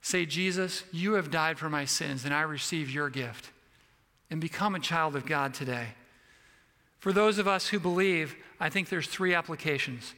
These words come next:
And we'll be blessed,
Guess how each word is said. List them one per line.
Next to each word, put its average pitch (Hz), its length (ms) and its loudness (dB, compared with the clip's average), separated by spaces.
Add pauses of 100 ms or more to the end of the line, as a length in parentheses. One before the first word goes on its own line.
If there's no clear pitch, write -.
(1000)
And 165 140 0
we'll 190 160 4
be 185 180 2
blessed, 175 640 0